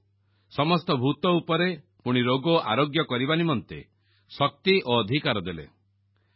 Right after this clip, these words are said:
ଆଉ ସେ ସେମାନଙ୍କୁ ଈଶ୍ୱରଙ୍କ ରାଜ୍ୟ ଓ ଘୋଷଣା ଓ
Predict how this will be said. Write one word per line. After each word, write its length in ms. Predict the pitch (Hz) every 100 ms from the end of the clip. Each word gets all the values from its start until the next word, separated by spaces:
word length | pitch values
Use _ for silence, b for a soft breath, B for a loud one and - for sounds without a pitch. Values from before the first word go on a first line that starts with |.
| _ _
ଆଉ 140 | - 175
ସେ 120 | 202
ସେମାନଙ୍କୁ 520 | 196 185 202 220 175 180
ଈଶ୍ୱରଙ୍କ 420 | 160 - 185 160
ରାଜ୍ୟ 400 | 139 127 120 147 175 165 _ _ _
ଓ 60 | 110
ଘୋଷଣା 420 | 107 131 139 175 170
ଓ 40 | -